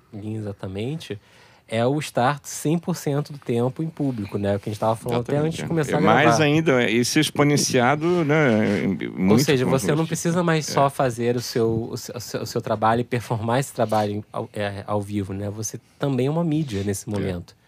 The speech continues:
Speaker 1: Então, se alguém entra na, na, no Instagram da Clarice, é uma mídia, aquilo ali por si só, é um canal de comunicação, de que forma vai se posicionar ali e tal, e existem inúmeras agências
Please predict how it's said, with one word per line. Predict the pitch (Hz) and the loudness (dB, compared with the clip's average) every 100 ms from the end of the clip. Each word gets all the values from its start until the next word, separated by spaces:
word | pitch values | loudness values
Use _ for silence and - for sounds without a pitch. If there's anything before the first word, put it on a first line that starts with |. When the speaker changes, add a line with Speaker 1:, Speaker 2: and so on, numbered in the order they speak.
| _ - - | _ -20 -12
Speaker 1:
Então, | 101 104 | -8 -4
se | |
alguém | 113 110 | -2 0
entra | 117 123 | 0 -2
na, | 131 127 117 | -2 0 0
na, | 113 110 | 0 -2
no | 117 | -2
Instagram | 117 - 107 110 | -4 -4 -4 -2
da | 117 | -2
Clarice, | 117 117 110 117 135 - 190 | -2 -4 -4 -4 -6 -8 -6
é | 165 131 | -4 -4
uma | 131 165 | -4 -4
mídia, | 185 160 156 151 | -2 -2 -2 -4
aquilo | - 139 | -6 -6
ali | 143 | -6
por | - 147 | -6 -8
si | 165 | -6
só, | 160 139 123 | -4 2 2
é | 135 | 2
um | 127 | -2
canal | 123 120 123 | -2 0 -2
de | - | -2
comunicação, | 127 120 120 127 123 127 120 135 143 - - - _ | -6 -4 -6 -8 -8 -8 -6 -6 -8 -12 -20 -20 _
de | 127 | -8
que | 139 | -6
forma | 139 135 147 135 | 0 2 2 2
vai | 139 | -2
se | - | -4
posicionar | 139 127 - 131 120 117 | -4 -4 -2 -4 -2 -2
ali | 117 117 127 | -2 -2 -4
e | |
tal, | 120 110 120 | 0 2 4
e | 143 | 2
existem | 139 123 127 139 | -2 -4 -6 -4
inúmeras | 139 131 147 151 | -2 -2 0 0
agências | 143 131 120 131 - 151 | 0 0 -2 -4 -4 -8